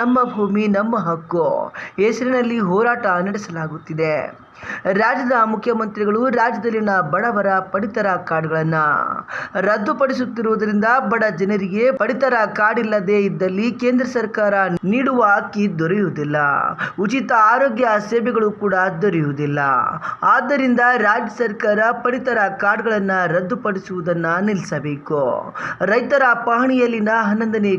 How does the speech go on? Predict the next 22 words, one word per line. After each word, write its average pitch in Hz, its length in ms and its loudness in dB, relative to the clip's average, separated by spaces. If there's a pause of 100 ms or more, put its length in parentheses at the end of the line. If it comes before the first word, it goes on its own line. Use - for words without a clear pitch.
(120)
ಕಲಂನಲ್ಲಿ 160 640 0 (520)
ನಮೂದಿಸಿರುವ 247 680 2 (220)
ವಕ್ಫ್ 233 240 0
ವಿಸ್ತರಣೆ 208 480 0 (120)
ಕೂಡಲೇ 233 400 2
ರದ್ದುಪಡಿಸಬೇಕು. 165 1080 0 (640)
ಜನವಿರೋಧಿ 277 680 2
ಮತ್ತು 254 380 0
ಹಿಂದೂ 214 320 2
ವಿರೋಧಿ 220 500 0
ನೀತಿಗಳನ್ನ 196 560 0 (200)
ಕೈಬಿಡಬೇಕು. 160 760 -2 (560)
ಇಲ್ಲದೇ 269 380 2
ಇದ್ದಲ್ಲಿ 226 440 0
ಬಿ 226 220 2
ಜೆ 262 140 0
ಪಿ 254 200 -2
ಪಕ್ಷದಿಂದ 202 600 -4 (240)
ತೀವ್ರವಾದ 214 500 0 (220)
ಹೋರಾಟ 220 380 -2 (180)
ನಡೆಸಲಾಗುವುದು. 160 840 -2 (760)
ಇದರಿಂದ 208 380 0